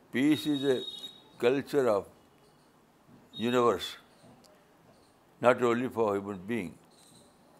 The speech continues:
not only for religion, but peace is a universal culture. There is a verse in the Quran,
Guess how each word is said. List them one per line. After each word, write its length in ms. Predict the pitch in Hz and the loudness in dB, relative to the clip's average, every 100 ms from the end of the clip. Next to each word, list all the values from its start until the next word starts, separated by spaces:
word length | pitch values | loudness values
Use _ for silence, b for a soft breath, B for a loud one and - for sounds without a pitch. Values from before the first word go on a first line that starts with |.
| - | -10
not 240 | 110 113 101 | -6 -6 -4
only 240 | 98 110 | -6 -6
for 320 | 95 98 90 80 | -6 -4 -4 -6
religion, 440 | 85 113 107 82 - - _ - - - _ _ _ _ _ _ - 104 | -8 -8 -8 -12 -16 -20 _ -20 -20 -20 _ _ _ _ _ _ -8 -4
but 160 | 127 - - | -4 -6 -2
peace 300 | 143 151 147 | 0 0 -2
is 140 | 135 131 | -6 -2
a 100 | 127 - - - _ _ - _ _ _ _ - - - _ _ _ _ _ - | -4 -4 -14 -20 _ _ -20 _ _ _ _ -20 -20 -20 _ _ _ _ _ -8
universal 520 | 113 131 139 - 139 | 0 2 2 0 -4
culture. 440 | 117 87 78 69 - - - _ - - - - - _ - - - - - _ _ _ - - _ _ _ _ _ _ _ _ - - 95 | -4 -8 -10 -14 -18 -20 -20 _ -20 -20 -20 -20 -20 _ -20 -20 -20 -20 -20 _ _ _ -20 -20 _ _ _ _ _ _ _ _ -20 -20 0
There 120 | 117 | 2
is 100 | 127 | 4
a 60 | 98 | 4
verse 300 | 117 127 113 | 4 2 -2
in 80 | 95 | -4
the 100 | 92 | -6
Quran, 420 | - 87 98 117 | -4 -2 -2 -4